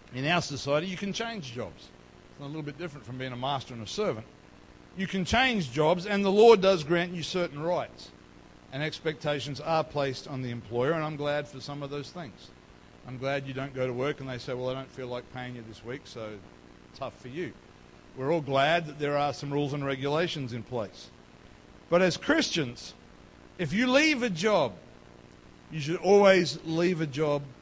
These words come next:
well. You should always do everything you can to make sure the reputation you've left behind is a good one.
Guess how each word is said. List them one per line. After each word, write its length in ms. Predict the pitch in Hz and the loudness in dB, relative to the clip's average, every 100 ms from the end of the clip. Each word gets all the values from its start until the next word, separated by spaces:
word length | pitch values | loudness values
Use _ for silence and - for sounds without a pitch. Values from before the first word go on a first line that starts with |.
| - | -10
well. 280 | 123 127 92 - - - - - - - - - - - - - | -6 -6 -6 -14 -20 -20 -20 -20 -20 -20 -20 -20 -20 -20 -20 -18
You 60 | 113 | -8
should 120 | 143 | -2
always 540 | 180 190 180 160 - - - - - 127 | 2 2 2 0 -8 -18 -20 -20 -18 -6
do 100 | 160 | 0
everything 320 | 175 202 208 | 0 0 -2
you 120 | 202 | -4
can 300 | - 202 190 | -4 -4 -2
to 60 | 175 | -4
make 220 | 175 175 | -4 -6
sure 160 | - 170 | -6 -4
the 100 | 151 | -2
reputation 800 | 165 170 190 - 185 180 170 160 | -2 -4 -8 -4 -4 -4 -8 -8
you've 200 | 160 151 | -8 -6
left 220 | 156 - | -8 -6
behind 580 | 147 135 143 123 117 147 - - - - - - | -6 -4 -4 -6 -8 -12 -16 -20 -20 -20 -20 -16
is 140 | 131 | -10
a 60 | 135 | -6
good 180 | 143 143 | -2 -2
one. 200 | 110 | -4